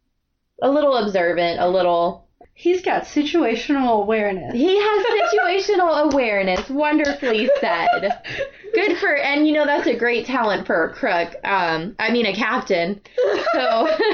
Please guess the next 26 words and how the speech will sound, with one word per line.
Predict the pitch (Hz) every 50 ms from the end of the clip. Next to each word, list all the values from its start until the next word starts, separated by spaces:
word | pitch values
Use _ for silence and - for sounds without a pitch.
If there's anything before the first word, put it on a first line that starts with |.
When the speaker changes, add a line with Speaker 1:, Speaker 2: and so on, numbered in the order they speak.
| - 453 320 330 -
Speaker 1:
<laughs> | 381 392 - - - - - - - - - - - - - - -
so | 320 302 294 285 277 269 269 262 247 - -
the | 226 269 277 233
joke | 233 277 269 285 330 320
with, | 294 254 233 233 233 -
the | 233 226 220 214 202 196 196 190
thing | - 254 254 254
we | 247 220
were | 240
talking | 240 240 202 208
about | 202 185 -
earlier | - - 214 220 214 196 170 160 160 170
is | 180 - - 175 170 170 170
that | - 170 160 160 156 151 175
he | - 220
got | 202 220 202 165
in | 196
trouble | 202 - 208 185 185 185 180
for | 180 - 170 160 156 156 156 165
stealing | - - - - - 202 202 196 190 190 180 170 170 165 160 160 165 175 - - - - - - - _ _ -
the, | 170 196 185 175 170 165 160 160 160 175 185 - - - - -
um, | - 196 190 196 190 190
an | - 190 185
American | 175 185 202 208 202 196 208 214 165 165
cargo | - - 240 240 247 233 202 175 170
ship | 208 - - - - 165 165 - -